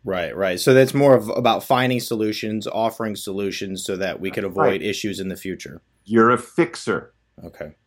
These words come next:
Speaker 2: You are a fixer. Uh, and so,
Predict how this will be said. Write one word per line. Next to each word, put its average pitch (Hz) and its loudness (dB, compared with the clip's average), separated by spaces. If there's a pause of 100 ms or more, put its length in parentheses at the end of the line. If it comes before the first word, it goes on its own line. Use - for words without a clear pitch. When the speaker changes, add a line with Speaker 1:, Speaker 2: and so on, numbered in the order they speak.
(360)
Speaker 2:
You 120 0
are 113 4
a 101 -2
fixer. - -6 (960)
Uh, 98 2 (340)
and 123 -2
so, 110 0